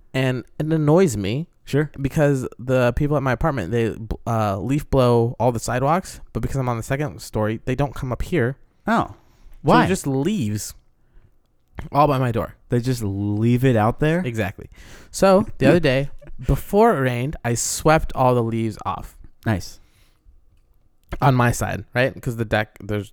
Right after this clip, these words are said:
Speaker 1: two apartments. There's an apartment over there,
Speaker 2: Yeah, and,
Speaker 1: my
Speaker 2: like, a pretty
Speaker 1: apartment.
Speaker 2: clear separation.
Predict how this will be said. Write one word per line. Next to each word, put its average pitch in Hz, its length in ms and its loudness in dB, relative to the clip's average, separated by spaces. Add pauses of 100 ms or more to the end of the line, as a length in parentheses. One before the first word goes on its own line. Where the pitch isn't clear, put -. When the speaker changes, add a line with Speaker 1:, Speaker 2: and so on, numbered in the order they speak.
(160)
Speaker 1:
two 110 180 -2
apartments. 95 380 -2
There's 95 120 -8
an 98 60 -6
apartment 95 380 -4
over 95 100 -8
there, 139 400 -2
Speaker 2:
Yeah, 175 160 4
and, 107 100 0
Speaker 1:
my 127 80 4
Speaker 2:
like, 123 80 4
a 120 100 4
pretty 170 140 4
Speaker 1:
apartment. 117 60 -2
Speaker 2:
clear 139 240 4
separation. 107 600 -2